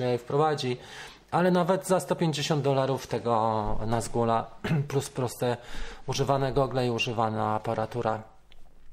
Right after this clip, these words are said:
na początek wystarczy. Zamykamy się w kwocie typu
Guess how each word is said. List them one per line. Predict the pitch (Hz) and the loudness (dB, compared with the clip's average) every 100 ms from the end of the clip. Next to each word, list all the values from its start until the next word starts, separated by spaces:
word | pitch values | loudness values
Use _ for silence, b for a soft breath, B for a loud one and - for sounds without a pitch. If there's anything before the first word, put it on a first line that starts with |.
| - | -12
na | 117 | -10
początek | 113 - 117 107 113 | -8 -6 -4 -4 -6
wystarczy. | 131 - 120 117 - 120 | -8 -2 0 0 -2 -4
Zamykamy | 113 113 - 113 113 | -2 -2 -2 -2 -2
się | - 113 - B B B B | -4 -4 -6 B B B B
w | - | -14
kwocie | - 120 110 117 | -8 -6 -4 -4
typu | - 110 - - 113 110 | -6 -8 -8 -4 0 0